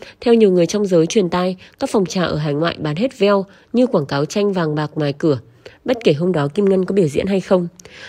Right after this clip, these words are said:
"Lần đầu tiên tôi nghe Kim Ngân hát ở vũ trường Majestic, bạn gái tôi tên Hoa, vì thế tôi nhìn Kim Ngân chằm chằm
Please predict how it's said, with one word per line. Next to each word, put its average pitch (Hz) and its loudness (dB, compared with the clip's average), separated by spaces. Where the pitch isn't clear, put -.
"Lần 190 4
đầu 185 6
tiên 220 4
tôi 220 4
nghe 208 2
Kim 202 0
Ngân 196 0
hát 254 -2
ở 180 -2
vũ 143 -2
trường 165 0
Majestic, 202 0
bạn - 0
gái 170 0
tôi 202 2
tên 202 2
Hoa, 208 4
vì 202 4
thế 190 2
tôi 226 8
nhìn 196 6
Kim 202 0
Ngân 202 2
chằm 165 -2
chằm 156 0